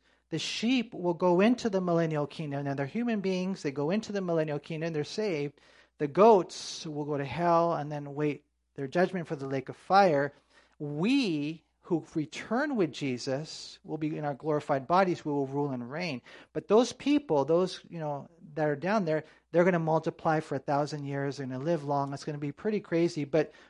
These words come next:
but, but the people that go in, and those of us that are there, this is what it describes in verse two, that we will actually be like hiding places from the wind. We're gonna be helping them. Here's where, here's something that good to remember. Did you guys know that your priests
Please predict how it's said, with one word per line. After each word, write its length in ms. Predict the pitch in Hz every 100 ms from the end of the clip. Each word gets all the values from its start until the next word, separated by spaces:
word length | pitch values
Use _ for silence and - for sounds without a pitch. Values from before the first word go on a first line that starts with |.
| _
but, 200 | 151 151 -
but 140 | 160
the 80 | 160
people 400 | - 247 240 202
that 200 | 156 139
go 240 | 165 160
in, 600 | 190 202 180 156 151 139 - _ - _ -
and 400 | 160 156 156 156
those 280 | 185 190 180
of 160 | 160
us 260 | 196 175 -
that 100 | 139
are 120 | 135
there, 420 | 147 175 151 135 - _ _ _
this 420 | - 180 160 196
is 140 | 202 175
what 140 | 180
it 80 | 160
describes 480 | 151 - 175 170 147
in 80 | 143
verse 220 | 139 -
two, 280 | - 220 170
that 180 | 139 139
we 200 | 170 208
will 220 | 175 156
actually 340 | 147 - 151
be 160 | 143 156
like 180 | 135 -
hiding 460 | - 175 185 180
places 400 | - 151 135 143
from 180 | - 139
the 100 | 135
wind. 280 | 135 139 123 - - -
We're 120 | 208
gonna 200 | 285 277
be 180 | 190 156
helping 920 | - - 170 262 - 233 175 120 113
them. 120 | 117 - _ _ _ - - -
Here's 300 | 240 302 -
where, 300 | 269 247 -
here's 240 | 185 269
something 280 | 294 262 240
that 140 | 196 165
good 280 | 208 202 -
to 100 | 170
remember. 520 | 170 165 165 147 127
Did 200 | 170 196
you 80 | 269
guys 240 | 269 -
know 300 | 196 202 214
that 200 | 185 170
your 180 | 165 156
priests 920 | - - 190 233 - - - - -